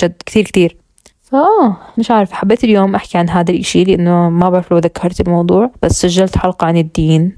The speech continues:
بس لازم إنها إني أسوي عليها ريفيو مع ماما، أسألها إيش الديسريسبكتفul من شو، مش dis-، مش لأنه ماما، لأنه ماما دارسة شريعة.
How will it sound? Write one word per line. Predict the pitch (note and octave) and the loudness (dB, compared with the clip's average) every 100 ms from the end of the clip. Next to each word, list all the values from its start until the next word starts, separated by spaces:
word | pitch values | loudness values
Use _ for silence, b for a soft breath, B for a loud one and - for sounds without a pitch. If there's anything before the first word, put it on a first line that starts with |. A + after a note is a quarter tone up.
| - | -6
بس | - - | -4 -2
لازم | E3+ E3+ E3 E3 | -2 0 0 0
إنها | E3 D#3+ D#3+ D#3+ | 0 0 0 0
إني | E3+ | 0
أسوي | E3+ E3+ E3 | 0 0 0
عليها | E3 E3+ | 0 0
ريفيو | E3 E3 E3 | -2 0 2
مع | D#3+ E3 | 2 2
ماما، | E3 D#3 D#3 - - | 0 0 -2 -2 -4
أسألها | - F3+ E3 E3 | -2 0 2 0
إيش | F3 D3 | 0 -4
الديسريسبكتفul | E3+ F3 F3 - F3 - E3 | -4 -2 -2 -2 -6 -4 -2
من | D#3+ D#3+ | 0 0
شو، | D#3+ D#3 | 0 -2
مش | D#3+ E3 - | -2 -4 -4
dis-، | E3 - - | -6 -4 -2
مش | E3+ F#3 F#3+ | 0 0 0
لأنه | F#3 F3 E3+ | 0 2 2
ماما، | D#3+ D3+ D#3 | 2 0 0
لأنه | D#3 E3+ E3+ | 0 0 0
ماما | E3+ | 0
دارسة | E3 D#3+ - | 0 -2 -4
شريعة. | E3+ D#3 D3+ E3 | -2 -2 -2 -4